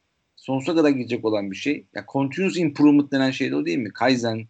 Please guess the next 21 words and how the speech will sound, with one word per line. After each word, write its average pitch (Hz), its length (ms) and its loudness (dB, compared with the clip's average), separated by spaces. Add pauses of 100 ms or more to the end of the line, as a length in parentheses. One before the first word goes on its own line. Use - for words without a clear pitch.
(300)
e, 104 100 -8
sürekli 151 420 0
iyileştirmeler, 123 1160 0 (300)
sürekli 208 380 -4
problem 165 420 -2
aramalar. 120 840 -2
Mesela 135 220 -14
bu 196 60 -8
da 294 100 -2
prensiplerden 127 680 -4
bir 104 120 -12
tanesi. 95 420 -8
Yani 95 120 -12 (120)
problem 147 600 2 (320)
deyince 175 500 2
mesela 123 640 -2
firmalar, 127 540 -4
"Abi 123 280 -4
çok 143 200 -8
kötü." 113 220 -6
diyorlar. 98 420 -6